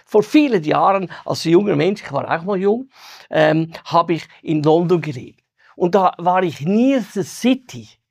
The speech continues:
und hatte anderthalb Stunden Tube, oder? Da oben fehlt, fehlt es bei uns, d-, d-, dass man einfach mal eine Stunde, anderthalb halt reisen muss. Und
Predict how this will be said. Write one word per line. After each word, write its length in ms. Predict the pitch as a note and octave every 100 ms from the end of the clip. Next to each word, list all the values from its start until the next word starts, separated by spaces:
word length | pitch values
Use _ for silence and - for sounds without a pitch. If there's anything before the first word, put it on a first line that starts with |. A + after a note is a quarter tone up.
| _ _ _ _ _
und 120 | E3+ E3+
hatte 260 | E3+ F#3+
anderthalb 680 | F#3+ A#3+ C#4 G#3 G3 G#3+ F#3+
Stunden 640 | - - G#3 G#3+ G3 E3 - -
Tube, 400 | C#4+ F#4 C#4 - _
oder? 240 | A3+ B3+ D3 - _ _
Da 200 | A#3+ E3 -
oben 380 | B3+ C4+ C#4
fehlt, 400 | C4+ C4 C4 B3+ - - - G#3+
fehlt 320 | A#3+ C#4 C4+
es 120 | C4
bei 180 | - F4+
uns, 320 | B3 E4+ - - - _ _
d-, 80 | C4+
d-, 180 | - B3
dass 260 | - A3+ -
man 140 | A3
einfach 280 | G#3+ G#3 G#3
mal 180 | G#3 G#3
eine 200 | G3+ G#3
Stunde, 440 | - A#3 A3+ G#3+
anderthalb 520 | G3 F3+ E3+ G3+ G3+ F3
halt 200 | G3+ A3
reisen 540 | G#3 C4+ C#4+ E4 E4
muss. 380 | G4 F#4 - -
Und 160 | A3+